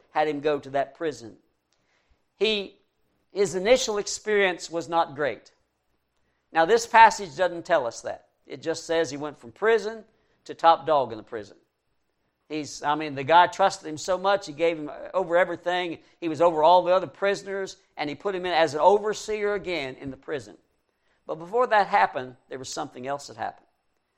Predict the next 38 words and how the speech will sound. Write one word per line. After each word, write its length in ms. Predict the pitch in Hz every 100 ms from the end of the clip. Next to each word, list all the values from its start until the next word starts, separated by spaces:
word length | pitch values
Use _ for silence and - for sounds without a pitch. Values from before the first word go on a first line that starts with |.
| _ _
And 100 | -
we 120 | 202 254
don't 240 | 269 208
know 180 | 220 220
that 320 | 170 170 170
until 320 | 165 - 185
we 140 | 170 165
find 340 | 180 180 170
a 40 |
passage 540 | 156 170 165 - 165 147
in 120 | 135
the, 80 | 127 - 151
in 80 |
the 60 | 135
Psalms 640 | - 170 165 143 123 120
that 160 | 127 -
tell 180 | 165 135
us 140 | 117
about 280 | 104 113 101
it. 100 | 90 _ _ _ _
You 80 | -
see, 220 | 165 233
that's 240 | 214 208 185
a 40 |
wonderful 400 | 185 196 175 147
thing 200 | 156 160
about 260 | 147 147 -
the 60 |
Scripture. 480 | 135 - 175 - - - _ _ _ _ -
And 100 | 151
that 160 | 196
is 220 | 196 196 151
the 80 |
Scripture 440 | - 208 214 - 160
is 140 | 143
a 60 | 143
whole 260 | - 185
book. 400 | 143 131 123 -